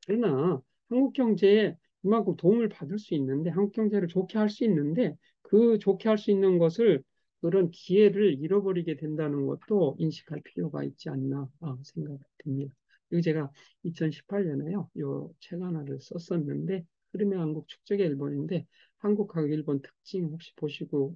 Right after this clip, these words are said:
어, 싶은 분은 이 책을 참조하셔도 괜찮지 않나, 아, 싶습니다.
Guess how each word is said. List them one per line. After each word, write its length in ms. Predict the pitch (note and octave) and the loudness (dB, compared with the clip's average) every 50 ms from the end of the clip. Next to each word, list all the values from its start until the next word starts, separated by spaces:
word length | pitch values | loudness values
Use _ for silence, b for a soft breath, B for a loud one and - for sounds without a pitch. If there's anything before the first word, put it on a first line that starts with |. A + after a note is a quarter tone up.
| - | -10
어, 120 | - E3+ D3+ C#3+ | -12 -12 -10 -10
싶은 460 | C3+ - - _ _ _ - E3 D#3 C#3 | -14 -18 -20 _ _ _ -10 -10 -10 -8
분은 320 | - D3 E3+ F3 D3+ D#3 | -6 -6 -4 -4 -4 -4
이 80 | E3+ - | -8 -10
책을 380 | - - - F#3+ F#3+ E3 D#3+ D3 | -12 -14 -14 -12 -10 -8 -8 -10
참조하셔도 840 | - - F#3 F3+ F3 E3 E3 D3 C#3+ D#3+ E3+ D#3+ C#3 C#3 C#3 C3 b b b b b _ - | -8 -10 -8 -8 -6 -6 -6 -6 -8 -8 -10 -10 -8 -8 -8 -8 b b b b b _ -10
괜찮지 500 | D3+ C#3 C3+ D#3+ D3 C3+ C3+ - - C#3 | -10 -10 -8 -6 -6 -6 -6 -8 -10 -10
않나, 440 | C3+ C3 B2+ C3 C3+ C#3+ C#3+ C3+ C3+ _ _ _ _ _ | -8 -6 -4 -4 -4 -4 -4 -6 -8 _ _ _ _ _
아, 240 | - C3+ B2 B2+ C3 | -10 -10 -10 -10 -10
싶습니다. 840 | B2+ - - _ - - - - C#3+ B2+ C3 C3+ C#3 C#3 C3+ C3+ - | -14 -16 -20 _ -20 -18 -10 -8 -8 -8 -8 -10 -10 -12 -12 -14 -16